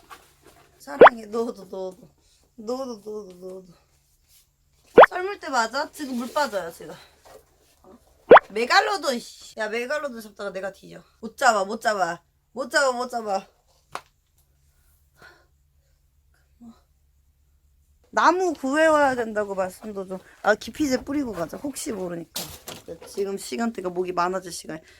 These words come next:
미드 진짜 없는 거 같네. 새삼스럽게 미드 얘기는 또 왜 하시나 몰라. 정말 시끄럽-, 야, 그럼 혼자 있는데 말이라도 해야지.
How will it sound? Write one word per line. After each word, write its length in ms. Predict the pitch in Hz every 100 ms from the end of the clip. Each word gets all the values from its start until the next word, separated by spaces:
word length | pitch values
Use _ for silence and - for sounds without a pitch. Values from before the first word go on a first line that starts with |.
| _
미드 300 | - 220 -
진짜 340 | 208 233 226 226
없는 240 | 233 240
거 80 | 196
같네. 220 | 175 160
새삼스럽게 720 | 160 254 247 240 220 180 -
미드 240 | 175 196 190
얘기는 340 | 180 180 170
또 100 | 160
왜 120 | 165 180
하시나 380 | 190 - 180
몰라. 360 | 160 156 165 160 _ - - - -
정말 280 | 453 285 311
시끄럽-, 360 | 370 359 - 240
야, 280 | 208 180 - _ - - _ _
그럼 220 | 277 269
혼자 320 | 302 381 403
있는데 280 | 381 330 277
말이라도 480 | 247 277 330 294 262
해야지. 580 | 285 262 233 208 185